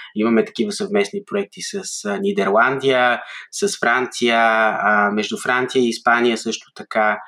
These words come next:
В тези държави, в някои от тях, разбира се, не във всичките, съществува такова законодателство,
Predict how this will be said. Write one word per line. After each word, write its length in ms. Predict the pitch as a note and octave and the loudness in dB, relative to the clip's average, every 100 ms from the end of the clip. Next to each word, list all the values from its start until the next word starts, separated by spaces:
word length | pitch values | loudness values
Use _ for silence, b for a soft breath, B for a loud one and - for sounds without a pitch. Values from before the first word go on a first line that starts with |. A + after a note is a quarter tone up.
| B B B _ | B B B _
В 100 | B2+ - | -4 0
тези 240 | E3+ F3+ | 0 0
държави, 800 | F3 C#3 - B2+ D3+ F3+ F#3 E3+ - | 0 0 0 0 2 2 2 2 2
в 40 | |
някои 280 | D3+ - B2+ | -2 -2 -6
от 100 | - | -2
тях, 200 | A2 G#2+ | -2 -2
разбира 360 | G#2 - A2 | -4 -2 -2
се, 140 | A#2+ B2+ | 0 0
не 140 | A2+ | 0
във 120 | A2+ | -2
всичките, 480 | - G2+ - - - | -6 -6 -8 -12 -14
съществува 580 | - - - - C3+ C#3 | -6 -6 -4 0 2 2
такова 340 | - A#2 A2+ | 0 0 0
законодателство, 1120 | A2 - G2+ G#2 A#2 D3+ D3 - D3+ D3 D3+ | -2 -4 -2 0 0 -2 -6 -6 0 2 0